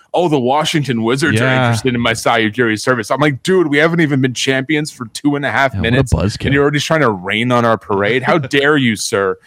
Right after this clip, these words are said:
Speaker 1: Um, but I think that, I think that's ultimately where Masai goes. I d-, the fact that he d-, hasn't signed an extension yet does kind of worry me. He has said in the past that he was waiting for,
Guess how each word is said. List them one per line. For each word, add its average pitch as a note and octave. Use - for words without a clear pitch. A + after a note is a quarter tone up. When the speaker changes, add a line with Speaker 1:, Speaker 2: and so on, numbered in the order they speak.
Speaker 1:
Um, B2+
but -
I E3
think G#3+
that, F#3
I D3+
think F#3
that's D#3+
ultimately C3
where A#2
Masai G#2+
goes. F#2+
I A#2
d-, -
the B2+
fact F3
that E3
he C3
d-, G#2+
hasn't A2
signed B2+
an B2+
extension B2
yet B2
does A#2+
kind B2
of G#2
worry A2
me. C3
He B2
has B2
said A#2
in A2+
the G#2+
past G#2+
that G#2
he G#2+
was G2+
waiting G2
for, F#2